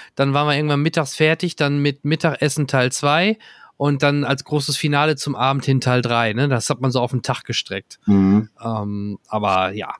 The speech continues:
Speaker 1: nee, im Kino, pff, ja, ist schon, ist schon eine harte Nummer. Vor allem in unserem Alter.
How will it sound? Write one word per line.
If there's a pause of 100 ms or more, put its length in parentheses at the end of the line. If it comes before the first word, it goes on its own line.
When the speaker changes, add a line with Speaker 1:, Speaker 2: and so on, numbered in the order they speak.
(180)
Speaker 1:
nee,
im
Kino,
pff,
ja,
ist
schon,
ist
schon
eine
harte
Nummer. (380)
Vor
allem
in
unserem
Alter.